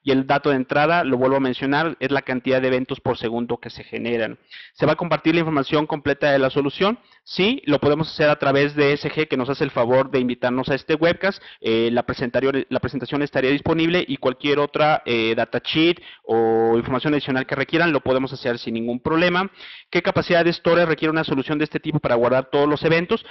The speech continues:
Bueno, la pregunta sería, ¿cuánto tiempo de retención, Gerardo, cuánto tiempo de retención requieres? Tradicionalmente, y los requerimientos que estamos viendo en Capo, eh, el dato de entrada que requerimos inicialmente es cuántos eventos por segundo manejaría la solución.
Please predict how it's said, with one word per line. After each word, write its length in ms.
Bueno, 180
la 100
pregunta 360
sería, 580
¿cuánto 400
tiempo 380
de 80
retención, 800
Gerardo, 640
cuánto 220
tiempo 240
de 60
retención 440
requieres? 480
Tradicionalmente, 720
y 40
los 80
requerimientos 440
que 80
estamos 280
viendo 260
en 80
Capo, 420
eh, 340
el 220
dato 240
de 80
entrada 360
que 280
requerimos 480
inicialmente 520
es 120
cuántos 380
eventos 300
por 160
segundo 380
manejaría 580
la 120
solución. 520